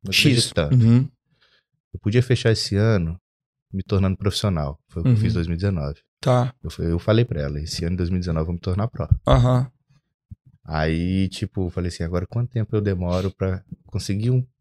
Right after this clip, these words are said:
Speaker 2: uma boa colocação no Pro Show?" Tipo assim, a gente foi criando, entendeu?
Speaker 1: Sim.
Speaker 2: Coisas assim. E a gente imaginava daqui uns dois anos tá tentando uma vaga no Olímpia. Não
Speaker 1: Tá.
Speaker 2: esperava isso vir,
Speaker 1: Tá.
Speaker 2: vir agora.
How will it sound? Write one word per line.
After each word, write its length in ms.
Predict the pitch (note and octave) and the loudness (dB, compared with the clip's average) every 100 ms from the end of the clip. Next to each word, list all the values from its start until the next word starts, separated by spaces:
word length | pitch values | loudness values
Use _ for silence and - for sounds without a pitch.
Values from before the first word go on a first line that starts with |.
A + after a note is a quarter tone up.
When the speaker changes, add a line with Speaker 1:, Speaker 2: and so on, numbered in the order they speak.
| _ - | _ -4
Speaker 2:
uma 100 | A2 | 0
boa 180 | A2 A2 | 2 2
colocação 400 | A2 G#2 G2 G#2 | 0 -2 -2 -2
no 100 | F#2+ | -2
Pro 140 | G2 | -4
Show?" 260 | - F2+ E2 | -4 -4 -4
Tipo 200 | - E3 | -2 -2
assim, 160 | - | 4
a 60 | C3 | 6
gente 200 | C3 - | 4 2
foi 200 | - E3+ | 0 0
criando, 420 | E3+ E3+ C#3+ A2 | 4 4 6 4
entendeu? 320 | F#2 A#2+ A#2 | 4 6 6
Speaker 1:
Sim. 80 | A#2+ | 6
Speaker 2:
Coisas 260 | A#2+ A2+ A2 | 6 6 4
assim. 320 | A2 G2 E2 _ _ - - _ _ - | 2 0 -2 _ _ -20 -20 _ _ -2
E 100 | F#2 | 0
a 60 | |
gente 220 | G2 A2 | 0 0
imaginava 600 | B2+ C3 B2+ C3 A2+ A#2+ | 2 4 4 4 4 4
daqui 440 | B2+ B2 - A#2 A2+ | 2 0 -2 0 2
uns 200 | A#2+ F#2+ | 2 2
dois 380 | G2+ A#2 C3 G2 | 2 4 4 4
anos 360 | F#2+ A#2 A2+ | 2 2 0
tá 140 | - A2+ | -2 -4
tentando 360 | A#2+ A2+ G2+ | -2 -4 -4
uma 140 | G#2+ A2 | -2 -2
vaga 240 | A2 A2 | 0 0
no 80 | A#2+ | 2
Olímpia. 380 | C#3 F#2 D2+ D2 _ - | 2 0 -2 -14 _ -6
Não 80 | D#2+ | 2
Speaker 1:
Tá. 140 | A#2+ | 2
Speaker 2:
esperava 440 | G#2+ F#2 F#2 G2 G2 | 4 2 2 0 -2
isso 300 | F#2+ G#2+ G2 | -4 -6 -4
vir, 220 | G2 G2 | -4 0
Speaker 1:
Tá. 140 | C2+ | 0
Speaker 2:
vir 100 | - | 0
agora. 340 | G#2+ G2+ C2+ | -2 -4 -6